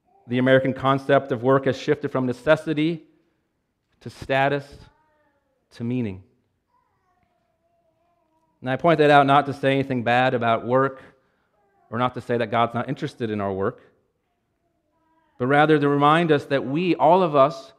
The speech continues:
are made to worship. Whether we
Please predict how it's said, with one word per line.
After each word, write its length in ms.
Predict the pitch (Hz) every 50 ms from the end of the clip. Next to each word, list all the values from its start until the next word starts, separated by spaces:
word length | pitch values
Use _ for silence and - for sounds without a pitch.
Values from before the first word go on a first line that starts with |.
| _ _
are 80 | 123 123
made 480 | 127 127 131 139 143 143 139 131 131 - _ _ _ _ _ _
to 100 | _ -
worship. 460 | 117 117 123 123 117 - - 104 101 _ _ _ _ _ _ _ _ _ _ _ _ _ _ _ _ _ _ _ _ _ _ _ _ _ _ _ _ _ _
Whether 220 | 135 143 147 156 147
we 300 | 151 147 147 143 143